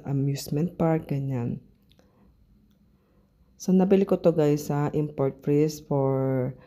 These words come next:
wa-, ah, one thousand eight hundred almost kasi one thousand seven hundred ninety-nine. So, ayan guys, mag-unbox tayo. So, ayan guys, mag-unbox tayo guys. So,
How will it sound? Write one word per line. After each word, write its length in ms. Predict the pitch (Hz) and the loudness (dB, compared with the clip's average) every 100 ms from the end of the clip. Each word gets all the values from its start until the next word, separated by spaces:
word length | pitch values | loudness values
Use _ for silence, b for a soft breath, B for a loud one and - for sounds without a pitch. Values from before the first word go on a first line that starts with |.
| B - | B -8
wa-, 160 | 143 | -8
ah, 320 | - 151 139 139 | -4 -4 -2 0
one 160 | 147 | 0
thousand 320 | 156 151 156 | 0 0 -2
eight 160 | - 143 | -2 -2
hundred 400 | 143 139 143 - | -2 -2 -2 -2
almost 400 | 139 135 139 143 | -2 0 -2 -2
kasi 240 | 135 143 | -4 -2
one 160 | 135 135 | -2 -2
thousand 240 | 135 139 | -4 -4
seven 240 | 135 131 131 127 | -4 -4 -2 -2
hundred 240 | 123 131 | -2 -2
ninety-nine. 640 | 123 120 127 127 113 131 b b b b b b b _ _ | -4 -4 -6 -6 -6 -10 b b b b b b b _ _
So, 240 | _ - 135 | _ -10 -6
ayan 320 | 143 143 143 | -4 -2 -2
guys, 320 | 139 139 147 | -2 -2 -2
mag-unbox 640 | 139 - 135 135 127 - | -4 -4 -4 -2 -4 -6
tayo. 480 | - 135 127 127 156 175 - - - - _ _ - _ b b b - | -4 -2 -2 -2 -4 -6 -12 -20 -20 -20 _ _ -20 _ b b b -8
So, 240 | - 170 | 2 4
ayan 400 | 160 165 165 156 | 6 6 6 4
guys, 560 | 135 135 135 147 147 139 | 2 2 0 -2 -4 -4
mag-unbox 640 | 131 - 143 135 - - | -4 -2 -2 -2 -4 -4
tayo 320 | 143 143 143 | -2 0 0
guys. 640 | 143 135 135 143 202 - - - _ _ _ _ _ _ _ _ - _ - _ - _ - _ b b - | 0 0 0 2 2 0 -10 -20 _ _ _ _ _ _ _ _ -20 _ -20 _ -20 _ -20 _ b b -10
So, 160 | - | -2